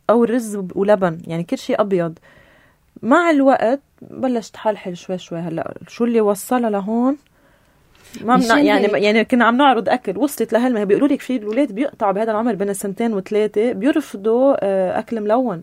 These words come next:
Speaker 1: آه، آه، أقلية، يعني
Speaker 2: مش
Speaker 1: نسبة،
Speaker 2: كلهم.
Speaker 1: إيه، نسبة
Speaker 2: بس ما
Speaker 1: معينة.
Speaker 2: هيدا الجواب، هيدا الجواب،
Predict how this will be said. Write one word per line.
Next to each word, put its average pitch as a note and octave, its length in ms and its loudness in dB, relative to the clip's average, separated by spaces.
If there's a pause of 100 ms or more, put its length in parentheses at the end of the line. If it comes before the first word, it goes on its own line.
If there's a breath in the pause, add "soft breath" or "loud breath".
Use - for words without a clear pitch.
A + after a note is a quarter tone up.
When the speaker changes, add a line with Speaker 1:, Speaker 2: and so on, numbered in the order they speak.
(120)
Speaker 1:
آه، - 20 -2
آه، - 540 -2
أقلية، F3 440 -2
يعني D3 180 -2
Speaker 2:
مش D#4+ 100 2
Speaker 1:
نسبة، - 180 0
Speaker 2:
كلهم. G3+ 380 0
Speaker 1:
إيه، A3 160 2
نسبة G#3 280 0
Speaker 2:
بس D#3 60 -4
ما E3 60 -8
Speaker 1:
معينة. D4 200 0
Speaker 2:
هيدا D4 160 2
الجواب، A#3 460 -2
هيدا A3 200 -4
الجواب، G3 400 -2